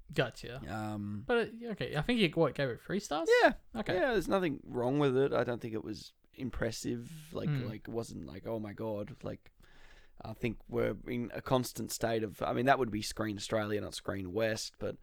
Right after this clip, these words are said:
Speaker 1: Hmm.
Speaker 2: I think we are in a constant state of searching for the next Hounds of Love sort of
Speaker 1: <laughs>
Speaker 2: situation where we walk out of a film and go, "Wow, that was shot in W A."
Speaker 1: One
Speaker 2: Boy.
Speaker 1: day. One day. <laughs>
Speaker 2: Um,
Speaker 1: And before I forget,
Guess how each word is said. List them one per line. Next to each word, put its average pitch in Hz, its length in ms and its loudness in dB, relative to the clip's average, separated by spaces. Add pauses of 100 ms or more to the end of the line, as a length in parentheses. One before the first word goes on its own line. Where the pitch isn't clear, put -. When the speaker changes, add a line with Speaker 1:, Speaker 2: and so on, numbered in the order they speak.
(140)
Speaker 1:
Hmm. 143 260 4
Speaker 2:
I - 60 0
think 127 180 2
we 113 120 4
are 110 120 8
in 107 80 2
a 107 40 -2
constant 101 380 -4
state 101 300 0
of 95 160 -8
searching 101 360 -2
for - 100 -14
the 95 80 -6
next 98 220 -6
Hounds 101 280 -2
of 95 120 -6
Love 98 300 -4 (140)
sort 92 220 -2
of - 40 -6
Speaker 1:
<laughs> 110 120 -4
Speaker 2:
situation 147 580 4
where 95 100 0
we 98 100 6
walk 107 240 2
out 104 160 2
of - 80 2
a - 40 -6
film 101 220 0
and 101 80 -4
go, 82 80 -2
"Wow, 110 380 6
that 131 160 2
was 156 100 -4
shot - 300 2
in 104 100 -8
W 110 400 0
A." 143 400 4
Speaker 1:
One 147 220 4
Speaker 2:
Boy. 135 100 6
Speaker 1:
day. - 240 2 (160)
One 139 180 2
day. 123 300 0 (180)
<laughs> - 240 4
Speaker 2:
Um, 107 640 6 (180)
Speaker 1:
And 160 160 2
before 190 320 10
I 180 40 12
forget, 160 500 8